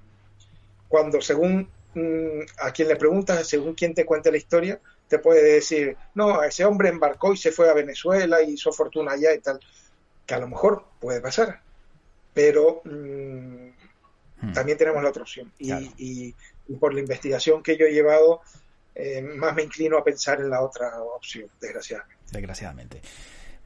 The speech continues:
Speaker 2: Para ir terminando, mm, si no me equivoco, esta es la tercera novela, tras Una isla a la deriva, eh, Llevadme a ver el mar, y todas
Speaker 1: Sí.
Speaker 2: tras arduas investigaciones. ¿Cuánto tiempo te lleva un proyecto como este, eh, que antes decía tres años,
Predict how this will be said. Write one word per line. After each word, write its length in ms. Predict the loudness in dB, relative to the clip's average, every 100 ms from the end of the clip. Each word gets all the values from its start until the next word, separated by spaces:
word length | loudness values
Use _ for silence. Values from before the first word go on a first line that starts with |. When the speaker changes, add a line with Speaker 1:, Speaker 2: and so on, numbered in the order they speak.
| -4
Speaker 2:
Para 260 | 0 2 2
ir 100 | 0
terminando, 640 | -2 0 0 0 0 -4 -8
mm, 580 | -8 -6 -6 -6 -6 -8
si 160 | -6 -4
no 40 |
me 60 | -4
equivoco, 300 | -4 -4 -6
esta 180 | -6
es 80 | -4
la 240 | 0 -2 -2
tercera 560 | -4 -2 0 2 2
novela, 420 | 0 0 -2 -4
tras 400 | -2 0 2 0
Una 220 | -2 -2 -2
isla 200 | -4 -4
a 40 |
la 100 | -2
deriva, 600 | -2 -2 0 2 2 0
eh, 400 | -4 -6 -4 -6
Llevadme 720 | -6 -4 -2 -2 -4 -4 -4 -6
a 80 | -4
ver 180 | -4
el 140 | -4 -4
mar, 320 | -2 -4 -6 _ _ _ _ _ _ _ _
y 80 | -8
todas 280 | -4 -2 0
Speaker 1:
Sí. 40 |
Speaker 2:
tras 180 | 0 2
arduas 360 | 0 0 -2 -4
investigaciones. 880 | -6 -6 -6 -4 -4 -4 -4 -8 -6
¿Cuánto 260 | -6 -4
tiempo 440 | -4 -4 -4 -8 -8
te 120 | -6
lleva 140 | -4
un 60 | -2
proyecto 280 | -2 -2 -4
como 380 | -4 -2 -2 -4
este, 460 | -6 -8 -6 -10
eh, 40 | -6
que 100 | -4
antes 180 | -4
decía 240 | -4 -4 -6
tres 220 | -6 -8
años, 260 | -6 -6